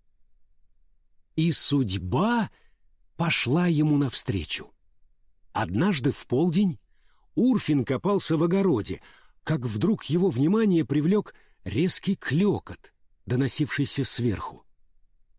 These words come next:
Изгнанник поднял голову. Высоко в небесной лазури дрались три орла. Бой шел жестокий. Две птицы нападали на одну,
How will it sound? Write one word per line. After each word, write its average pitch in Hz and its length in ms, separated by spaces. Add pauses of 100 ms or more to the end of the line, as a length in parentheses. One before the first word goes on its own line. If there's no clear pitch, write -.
(280)
Изгнанник 113 720
поднял 151 400
голову. 98 540 (680)
Высоко 120 680
в 107 100
небесной 131 520
лазури 123 720 (420)
дрались 147 680
три 160 240
орла. 170 480 (640)
Бой 147 420
шел 160 380
жестокий. 131 880 (320)
Две 101 420
птицы - 560
нападали 139 480
на 185 160
одну, 180 420